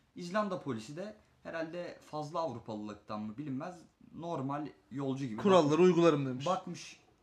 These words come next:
Speaker 1: Orta Doğumsu bir ülkeden bir grup adam gelmiş <laughs> sakallı makallı.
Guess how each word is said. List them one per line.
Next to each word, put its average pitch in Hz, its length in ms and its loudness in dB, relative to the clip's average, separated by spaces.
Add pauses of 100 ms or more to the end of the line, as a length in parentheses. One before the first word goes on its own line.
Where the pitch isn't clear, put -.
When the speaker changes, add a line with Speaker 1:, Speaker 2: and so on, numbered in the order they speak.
(200)
Speaker 1:
Orta 151 380 -2
Doğumsu 147 440 -4
bir 143 40 -6
ülkeden 143 640 -4
bir 131 200 -4
grup 135 220 -4 (380)
adam 143 340 2
gelmiş 107 300 -2
<laughs> - 60 -6
sakallı 127 560 -2
makallı. 117 480 -4